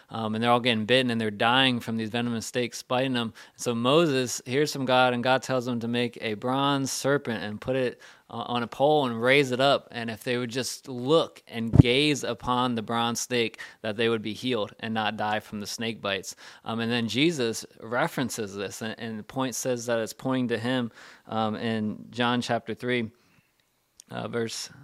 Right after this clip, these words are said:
uh, s-, John chapter three,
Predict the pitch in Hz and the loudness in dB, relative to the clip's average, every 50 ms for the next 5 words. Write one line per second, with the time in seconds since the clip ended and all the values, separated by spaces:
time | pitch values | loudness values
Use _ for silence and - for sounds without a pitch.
0 | 151 - _ - - 50 - - - - - - - - - - - - - - | -20 -20 _ -12 -10 -8 -8 -8 -10 -12 -14 -12 -12 -12 -12 -12 -14 -14 -16 -16
1 | - - - - - - _ 208 202 - _ _ _ _ _ _ _ _ _ _ | -18 -20 -20 -20 -20 -20 _ _ _ -20 _ _ _ _ _ _ _ _ _ _
2 | - - - - - - - - - - _ _ _ _ _ _ _ _ _ - | -20 -20 -20 -20 -20 -20 -20 -20 -20 -20 _ _ _ _ _ _ _ _ _ -20
3 | - - - - - - - 117 127 127 120 135 123 117 127 113 - 127 123 123 | -20 -18 -18 -18 -16 -8 -2 0 0 2 4 4 4 4 2 -4 0 2 2 4
4 | 123 120 113 | 2 2 -2